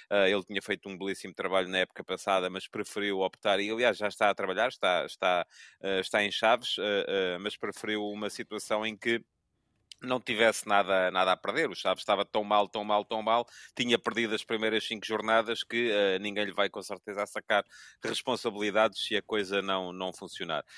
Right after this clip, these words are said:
Eh, no caso do Chaves é um, é um caso diferente já. Parece-me que aí sim, parece-me que houve um erro de casting,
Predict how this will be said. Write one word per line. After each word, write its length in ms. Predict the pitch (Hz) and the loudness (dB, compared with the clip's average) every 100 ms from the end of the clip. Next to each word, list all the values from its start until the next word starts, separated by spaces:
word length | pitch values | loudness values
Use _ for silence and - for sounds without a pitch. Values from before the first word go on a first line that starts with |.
| - | -10
Eh, 220 | - 120 - | 2 2 2
no 120 | 147 | 0
caso 260 | 139 165 127 | 4 4 4
do 60 | |
Chaves 380 | - 165 165 147 | -2 4 4 4
é 80 | 151 | -2
um, 220 | 143 139 - | 0 -4 -4
é 60 | |
um 100 | 135 | -4
caso 240 | 127 135 117 | 2 2 2
diferente 540 | 123 - 110 92 - | -6 -4 -2 -2 -4
já. 320 | 98 92 76 71 | -2 0 0 -4
Parece-me 380 | 95 92 107 90 | -6 -6 -8 -10
que 140 | - | -6
aí 140 | 110 | -4
sim, 220 | 104 - 110 | -6 -10 -6
parece-me 320 | 107 104 107 | -4 -4 -10
que 100 | - | -12
houve 160 | 98 | -10
um 120 | 98 98 | -6 -6
erro 160 | 95 | -6
de 80 | - | -8
casting, 400 | - 92 - 92 | -4 -4 -4 -14